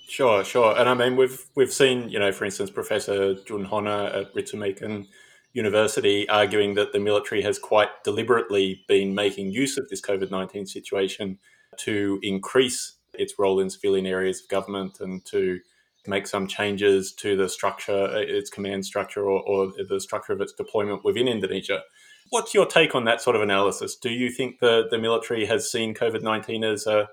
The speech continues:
situation to turn to its institutional advantage?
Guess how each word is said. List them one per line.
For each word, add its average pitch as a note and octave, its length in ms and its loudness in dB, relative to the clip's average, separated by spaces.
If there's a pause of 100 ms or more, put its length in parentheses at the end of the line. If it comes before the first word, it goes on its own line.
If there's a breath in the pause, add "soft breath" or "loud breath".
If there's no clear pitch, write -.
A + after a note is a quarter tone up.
(400 soft breath)
situation A2+ 540 0
to G#2 80 0
turn A2 340 -2
to G#2+ 200 0
its - 400 -2
institutional A2+ 600 -6
advantage? A#2 540 -6